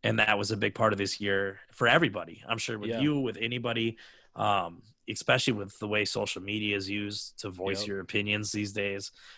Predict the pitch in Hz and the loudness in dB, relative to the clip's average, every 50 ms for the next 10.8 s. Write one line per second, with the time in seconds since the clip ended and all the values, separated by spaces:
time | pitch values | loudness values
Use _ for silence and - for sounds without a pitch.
0 | - _ _ - - - - - - - 165 160 - 196 - - - 160 135 120 | -20 _ _ -6 -2 2 4 6 4 4 2 0 -2 -2 0 2 4 6 6 6
1 | 117 127 123 123 120 120 120 123 131 127 - 135 131 127 120 110 110 117 120 117 | 4 2 2 2 2 2 2 0 -2 0 2 2 2 2 2 0 -2 -2 -2 -2
2 | 123 127 139 147 143 120 107 - - 95 98 98 98 - - 104 101 95 90 - | -2 -2 -2 -2 -2 -4 -4 -4 -6 -6 -6 -6 -6 -6 -4 -4 -2 -2 -4 -6
3 | _ _ _ _ _ _ _ _ _ _ - _ _ _ _ _ _ _ _ _ | _ _ _ _ _ _ _ _ _ _ -20 _ _ _ _ _ _ _ _ _
4 | _ _ _ _ _ - 120 117 104 107 - - - 123 127 135 131 131 123 123 | _ _ _ _ _ -6 -4 -4 -2 -2 -4 -2 0 0 0 2 0 0 0 0
5 | 123 - _ _ _ - 131 - - 135 - - 127 113 107 - 127 127 113 - | -2 -4 _ _ _ -12 -10 -6 -6 -4 -4 -2 -4 -4 0 2 4 4 4 2
6 | - - - - - - - - - - 120 - 233 208 - - 208 165 196 214 | 0 -4 -6 -8 -8 -10 -14 -14 -8 0 6 8 8 10 10 8 8 6 6 6
7 | 180 165 - 175 165 147 - - 151 135 139 127 117 113 110 - - - - 170 | 4 4 4 4 2 2 2 2 2 4 4 4 4 2 -2 -4 -4 -2 0 0
8 | 139 - - - 143 147 156 156 151 147 135 123 165 170 165 - 196 175 160 - | 0 0 0 0 4 4 6 6 4 4 4 4 4 4 6 6 4 4 4 0
9 | - - 156 151 143 - 170 156 143 143 139 139 143 143 139 143 131 143 151 143 | 2 6 6 6 6 6 4 2 4 4 4 4 6 6 6 6 6 6 6 6
10 | 139 139 135 127 123 113 - - 123 123 117 110 98 - - - | 6 4 2 0 -2 -4 -4 -2 0 0 0 0 -4 -8 -12 -20